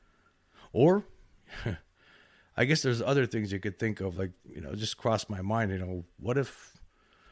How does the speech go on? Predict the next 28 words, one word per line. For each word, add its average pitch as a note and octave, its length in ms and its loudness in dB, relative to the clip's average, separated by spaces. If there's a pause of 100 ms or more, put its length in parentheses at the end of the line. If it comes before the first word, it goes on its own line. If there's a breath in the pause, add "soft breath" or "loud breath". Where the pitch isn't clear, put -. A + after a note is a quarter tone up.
(360 soft breath)
what C3 120 2
if D3 140 2
there C3 140 4
was, A2+ 100 0
the A#2+ 240 -6
aliens B2+ 340 0
were G2 60 -4
sending A#2 320 -2
a G2+ 40 -2
message G#2+ 380 -2
to F#2 60 -6
somebody F2+ 500 -4
else? - 480 -8 (720 soft breath)
Uh, D#2 300 -6 (840 soft breath)
what C#3 140 2
if, - 380 -4 (260)
you A#2 340 -6
know, A2 80 -2
what B2+ 200 0
if - 180 -4
the D3+ 260 2
aliens, B2+ 760 -2 (500 soft breath)
you A2+ 60 -6
know, A2 140 2
they B2+ 320 4
know C3+ 280 4
that A#2 120 2
our, A#2 220 -2